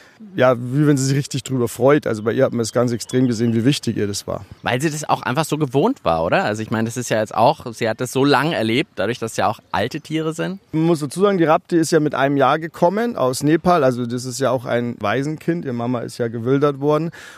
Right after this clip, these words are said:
Speaker 1: Und die wurde ja hier noch von Pflegern mit der Flasche aufgezogen. Also von ihr kennt man von klein auf diesen Vollkontakt. Sie ist auch von ihrer Art wahrscheinlich eines der nettesten Nashörner, liebsten Nashörner, die es gibt. Und ja, dann will man halt auch immer so Kontakt haben.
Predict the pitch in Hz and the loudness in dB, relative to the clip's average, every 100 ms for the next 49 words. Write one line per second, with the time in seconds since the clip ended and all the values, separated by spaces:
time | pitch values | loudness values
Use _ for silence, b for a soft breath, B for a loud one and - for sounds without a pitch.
0 | B 123 123 139 135 123 131 151 151 135 | B 0 2 4 4 4 4 4 2 0
1 | - 123 - 131 147 135 127 - 113 123 | -6 -6 -2 0 4 4 2 -2 -2 0
2 | 123 - 85 131 - 165 - 165 170 117 | 0 0 0 0 0 -8 0 0 2 0
3 | 131 123 135 151 160 - 156 156 143 127 | -2 -2 -2 2 0 2 2 2 0 -2
4 | 135 - 135 147 - 131 151 139 127 123 | -4 0 2 2 2 0 0 -4 -4 -4
5 | 113 _ _ _ - - 143 170 180 175 | -6 _ _ _ -6 2 2 2 -4 -6
6 | - 175 _ B B B - 156 156 139 | -4 -6 _ B B B 0 4 4 4
7 | 147 139 139 117 110 147 - 135 131 120 | 0 2 2 2 2 0 -2 -2 -2 0
8 | 131 - 123 120 - 127 - 120 120 131 | -2 -2 -2 -2 -6 -10 -6 -2 -2 -2
9 | 131 131 139 - 127 131 127 120 117 - | -2 -2 -2 -2 0 2 0 -2 -4 -2
10 | 160 160 - B B B 127 135 143 139 | -2 -2 -10 B B B 2 4 4 2
11 | 127 - _ 113 135 160 143 160 185 160 | -4 -14 _ 0 2 2 2 2 4 2
12 | 135 127 - 143 135 120 131 - 127 - | 2 -2 -6 -2 -2 -2 -4 -4 -4 -4
13 | 127 - 127 165 139 | -6 -2 0 0 -2